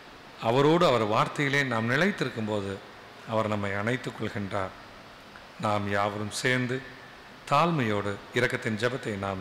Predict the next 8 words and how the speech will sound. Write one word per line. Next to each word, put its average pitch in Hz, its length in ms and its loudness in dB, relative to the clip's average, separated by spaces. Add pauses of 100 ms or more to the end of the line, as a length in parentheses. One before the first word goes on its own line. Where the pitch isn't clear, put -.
(160)
ஏறெடுப்போம். 98 560 -4 (440)
இரக்கமுள்ள 143 580 2
கர்த்தாவே, 101 560 -2 (520)
எங்கள் 139 220 4
சுய 202 320 4
நம்மில் 131 520 0 (300)
சேர 120 280 2
துணியாமல் 113 540 0